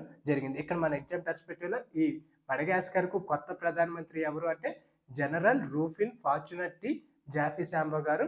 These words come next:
కొత్త ప్రధానమంత్రి. ఈ మడగాస్కర్కు అధ్యక్షుడిగా ఎవరు ఉండడం జరిగింది అంటే ఆండ్రీ రాజోలినా గారు అధ్యక్షుడిగా ఉండడం జరిగింది. పర్టికులర్‌గా ఇక్కడ మనం మెడగాస్కర్ని అబ్జర్వ్ చేస్తే మెడగాస్కర్ అనేది ఎక్కడ ఉండడం జరిగింది అంటే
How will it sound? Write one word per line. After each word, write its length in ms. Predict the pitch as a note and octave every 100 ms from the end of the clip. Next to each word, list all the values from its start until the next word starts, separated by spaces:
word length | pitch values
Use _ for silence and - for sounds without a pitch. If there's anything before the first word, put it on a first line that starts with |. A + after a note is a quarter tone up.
| -
కొత్త 260 | D3 - B3 - - _
ప్రధానమంత్రి. 640 | C#3+ C3+ C#3+ C#3+ C#3 F#3+ D4 - -
ఈ 100 | E3
మడగాస్కర్కు 720 | D#3 - D#3 F3 E3+ F3+ D#3+ E3
అధ్యక్షుడిగా 640 | B2+ - D#3+ - E3+ F3
ఎవరు 260 | D#3+ D#3 D#3+
ఉండడం 280 | D#3+ E3 D#3+
జరిగింది 380 | E3 D#3+ E3
అంటే 180 | E3 A3+ A#3 -
ఆండ్రీ 300 | C#3 C#3+ F3
రాజోలినా 600 | E3 B2+ C3+ D3+ D3+ D3+
గారు 240 | D3 D#3 A#3+ -
అధ్యక్షుడిగా 580 | C#3 C3+ D3+ D3+ D3 D3
ఉండడం 320 | C#3+ C#3 C#3+ G#3+
జరిగింది. 340 | C#3 C3+ C#3 G3
పర్టికులర్‌గా 580 | C#3 - F3 F3+ F3+
ఇక్కడ 200 | F3+ D#3+
మనం 220 | D3 C3+ B2 A#2+
మెడగాస్కర్ని 680 | B2 D#3 F#3 F3+ F#3 D#3
అబ్జర్వ్ 300 | C#3 C3+ D3 D3
చేస్తే 240 | C#3 F#3
మెడగాస్కర్ 680 | D3 C3 D3+ F#3 F#3 G3 F3+
అనేది 260 | E3+ E3+
ఎక్కడ 220 | C#3 -
ఉండడం 300 | F3 E3+ F3+
జరిగింది 380 | D#3+ D3 D#3+ D#3+
అంటే 180 | D#3+